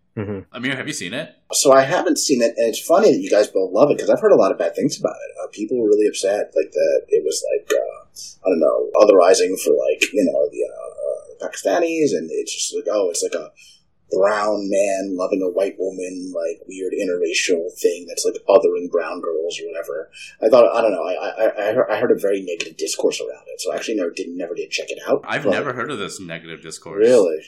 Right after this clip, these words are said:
Speaker 3: Yeah, no,
Speaker 2: Yeah,
Speaker 3: I read
Speaker 2: yeah,
Speaker 3: a
Speaker 2: yeah.
Speaker 3: lot of
Speaker 2: I,
Speaker 3: negative
Speaker 2: I had
Speaker 3: stuff
Speaker 2: no
Speaker 3: about
Speaker 2: idea
Speaker 3: it,
Speaker 2: there was
Speaker 3: so
Speaker 2: this narrative
Speaker 3: that's
Speaker 2: around
Speaker 3: inter-,
Speaker 2: it.
Speaker 3: that's
Speaker 1: Yeah, I didn't know
Speaker 3: interesting.
Speaker 1: either. Don't
Speaker 3: Okay.
Speaker 1: listen to them.
Speaker 3: Yeah, so, <laughs> yeah, I'm gonna have to li-, listen to my fellow podcasters and go see it, so.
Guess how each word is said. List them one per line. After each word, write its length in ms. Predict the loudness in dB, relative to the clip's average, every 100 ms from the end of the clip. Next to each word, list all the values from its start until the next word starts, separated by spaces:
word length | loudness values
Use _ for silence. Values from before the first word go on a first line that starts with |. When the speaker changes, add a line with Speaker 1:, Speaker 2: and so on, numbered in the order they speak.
| -8
Speaker 3:
Yeah, 280 | -4 -2 -2
no, 160 | -4
Speaker 2:
Yeah, 60 | -4
Speaker 3:
I 60 |
read 80 | -2
Speaker 2:
yeah, 80 | 0 0
Speaker 3:
a 20 | -2
Speaker 2:
yeah. 160 | -6
Speaker 3:
lot 120 | -4
of 60 | -4
Speaker 2:
I, 60 | -2
Speaker 3:
negative 180 | -4
Speaker 2:
I 80 | -2
had 80 | -4
Speaker 3:
stuff 60 | 0
Speaker 2:
no 180 | 0 2
Speaker 3:
about 60 |
Speaker 2:
idea 100 | 0 -4
Speaker 3:
it, 40 |
Speaker 2:
there 80 | -4
was 140 | -2
Speaker 3:
so 40 | 0
Speaker 2:
this 240 | -2 -6
narrative 480 | -10 -8 -4 -2 2
Speaker 3:
that's 120 | 2 2
Speaker 2:
around 100 | -2
Speaker 3:
inter-, 140 | 2
Speaker 2:
it. 20 |
Speaker 3:
that's 200 | 4 4
Speaker 1:
Yeah, 60 | 4
I 40 |
didn't 220 | 2 0 0
know 120 | 0
Speaker 3:
interesting. 60 |
Speaker 1:
either. 160 | 0 2
Don't 140 | 2 4
Speaker 3:
Okay. 80 |
Speaker 1:
listen 180 | 4 0
to 60 | -6
them. 140 | -12 -8
Speaker 3:
Yeah, 360 | -4 -2 -4 -14
so, 260 | -12 -10 0 6
<laughs> 1400 | 8 8 6 4 2 0 -2 -2 -8 -12 -8 -8 -6
yeah, 240 | 2 4 4
I'm 120 | 0 _ _
gonna 40 | -8
have 100 | -2
to 80 | 4
li-, 120 | 4
listen 300 | 4 0 0
to 40 |
my 60 | 2
fellow 220 | 4 2
podcasters 640 | 4 2 2 -2 0 -4
and 100 | 0
go 60 | 0
see 200 | 2 0
it, 200 | 0 -4
so. 220 | -6 -6